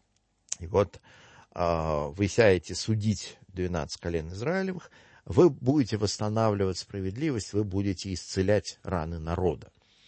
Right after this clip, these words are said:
Вот правосудие — это то, что, а, восстанавливает гармонию и порядок, это то, что исцеляет раны людей, а, и это вк-, может включать в себя наказание злодеев,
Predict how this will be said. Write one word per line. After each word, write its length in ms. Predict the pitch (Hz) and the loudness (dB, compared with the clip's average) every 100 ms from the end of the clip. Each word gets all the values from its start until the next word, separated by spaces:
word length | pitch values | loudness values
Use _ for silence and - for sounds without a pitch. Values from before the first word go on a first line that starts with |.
| - - - _ | -20 -20 -20 _
Вот 160 | - - | -20 -12
правосудие — 720 | - 92 90 - 165 151 123 | -4 0 0 0 -8 -2 2
это 200 | 110 - | 2 2
то, 240 | - 107 107 | -6 -4 -4
что, 420 | - 98 95 92 - _ _ - | -6 0 0 0 -6 _ _ -10
а, 340 | - 82 80 | -4 -2 0
восстанавливает 920 | 87 95 - 104 110 113 104 101 101 98 | 0 -2 -2 -2 2 2 2 4 2 4
гармонию 500 | 95 90 101 98 98 | 0 2 0 0 -2
и 40 | |
порядок, 600 | - 95 104 98 82 - | 0 4 6 6 4 -4
это 180 | 92 - | -14 -18
то, 160 | - 87 | -8 -8
что 200 | - 87 | -6 -8
исцеляет 600 | 80 - 92 92 85 - _ _ _ | -6 -4 0 2 2 -2 _ _ _
раны 560 | - 110 110 85 82 73 | 0 6 6 4 -2 -6
людей, 600 | - 90 80 107 117 95 - _ _ _ | -8 -8 0 4 4 2 -4 _ _ _
а, 420 | - 80 73 78 - _ | -2 0 0 -2 -6 _
и 140 | 113 | 6
это 260 | 120 - 117 | 6 8 4
вк-, 240 | - - | 2 -8
может 400 | 151 180 143 101 | 6 8 8 4
включать 460 | - 101 92 92 73 | -2 -4 0 0 0
в 40 | |
себя 200 | 87 85 | -4 -4
наказание 540 | 82 - 95 87 76 76 | -6 -2 0 0 -4 -4
злодеев, 460 | 87 104 190 165 | -2 4 4 4